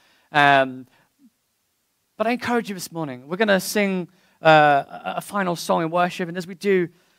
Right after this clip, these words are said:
if there is breakthrough that you know you need to make to get to that place, what's a better time than now, than this morning? We've already sung songs of thanksgiving and praise this morning,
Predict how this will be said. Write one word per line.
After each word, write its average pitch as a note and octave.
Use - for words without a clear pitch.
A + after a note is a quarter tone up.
if G3+
there D4
is G3+
breakthrough A#3+
that G#3+
you G#3
know G#3
you G#3+
need G#3
to G#3
make G#3
to G3+
get F#3+
to -
that G#3+
place, A3+
what's A3
a A#3+
better A#3+
time A3+
than F#3+
now, D#3+
than F3
this F3
morning? F#3+
We've A#3
already C4+
sung B3
songs A3+
of G3
thanksgiving F3
and E3
praise F#3+
this D#3+
morning, C3+